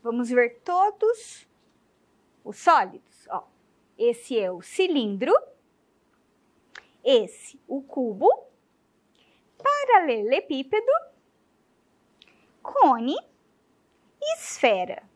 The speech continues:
Vamos ligar? A casquinha de sorvete, ela é parecida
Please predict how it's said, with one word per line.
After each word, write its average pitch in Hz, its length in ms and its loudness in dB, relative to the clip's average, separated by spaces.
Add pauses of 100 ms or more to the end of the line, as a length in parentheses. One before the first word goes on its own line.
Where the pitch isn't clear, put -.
(1000)
Vamos 233 420 -4
ligar? 269 500 2 (1600)
A - 80 -14
casquinha 262 440 -4
de 208 80 -10
sorvete, 294 800 0 (1500)
ela 196 180 -10
é 185 40 -10
parecida 254 560 0